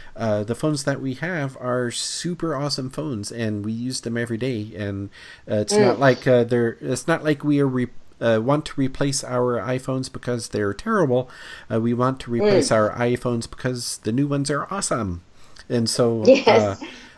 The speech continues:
Speaker 1: uh, uh, but, you know, uh, for those who aren't upgrading or don't want to, or, you know, don't have, uh, the monies, or it's just, ah, upgrades, um, the, oh my gosh, there's so much you can still do. Don't forget about all these, you know,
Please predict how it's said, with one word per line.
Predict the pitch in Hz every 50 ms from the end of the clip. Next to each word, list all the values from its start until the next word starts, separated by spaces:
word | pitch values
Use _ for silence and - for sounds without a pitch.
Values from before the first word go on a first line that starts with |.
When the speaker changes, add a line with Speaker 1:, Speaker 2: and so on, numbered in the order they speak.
| - - -
Speaker 1:
uh, |
uh, | 120 113 110 107 107 104 104 101 101 101 107 117 - - _ -
but, | 143 123 165 165 165 - -
you | 156 143
know, | 131 123 123 120
uh, | 113 107 107 107
for | 107 - 127 120
those | 123 131 139 135 135
who | - 131 127 123
aren't | - - 143 147 151 143 139
upgrading | 151 143 143 - 143 139 143 143 135
or | 110 92
don't | 101 117
want | 143 160 156 -
to, | - 151 143 143 131 110
or, | 104 98 95 95
you | 92 110
know, | 107 98 98
don't | 104 110 113 110
have, | 120 120 120 113 110
uh, | 110 104 101 101 101
the | 98 104 104
monies, | 123 147 151 147 147 143 147 143 139 -
or | 110 98 101
it's | 101 - -
just, | 110 113 - 113
ah, | 131 135 107 104 120 139
upgrades, | - - 95 104 107 - - - - - - - - -
um, | 139 127 120 113 110 107 101 98 - _ _ - - _ _ 131
the, | 135 147
oh | 113 147 165
my | 165 160
gosh, | 143 147 147 139 -
there's | - 139 135 135 -
so | - 135
much | 127 127 127 127 - -
you | 117
can | - - 110 107
still | - - 127 127
do. | 120 113 117 117
Don't | 113 123 131 131
forget | - 131 139 131 123
about | 123 110 113 113 113
all | 113 117 113
these, | 113 113 110 107 - - -
you | 123 117
know, | 104 101 101 101